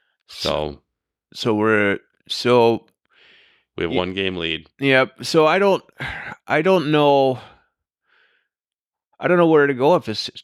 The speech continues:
Speaker 2: team because, you know, we have, we have not really been that active in the trading market.
Speaker 1: Nope.
Speaker 2: Um, we did bring in our pitcher who stat, as far as E R A, is similar to what Jorge Lopez was, and we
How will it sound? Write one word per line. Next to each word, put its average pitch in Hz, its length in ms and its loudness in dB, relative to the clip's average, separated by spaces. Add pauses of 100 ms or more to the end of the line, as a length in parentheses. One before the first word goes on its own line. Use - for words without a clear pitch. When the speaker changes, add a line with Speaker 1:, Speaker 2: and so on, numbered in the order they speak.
Speaker 2:
team 190 260 0
because, 123 500 -4 (1300)
you 147 80 2
know, 143 120 4
we 135 160 2
have, 120 260 -2
we 131 140 -4
have 117 120 -2
not 120 240 0
really 151 160 2
been 139 160 2
that 127 200 4
active 127 340 0
in 120 80 0
the 113 60 -2
trading 104 640 0 (440)
market. 101 600 -2
Speaker 1:
Nope. 113 420 -6 (120)
Speaker 2:
Um, 107 280 2
we 107 120 0
did 117 480 -2
bring 120 320 -2
in 110 180 0
our 101 200 2
pitcher 143 440 -2
who 113 300 -4
stat, 135 460 -2 (280)
as 131 120 -8
far 143 220 4
as 113 80 0
E 113 140 4
R 131 140 6
A, 127 140 4
is 110 100 0
similar 143 280 4
to 127 40 2
what 117 140 4
Jorge 123 340 0
Lopez 113 500 2
was, 98 320 0
and 104 100 -6
we 95 160 -6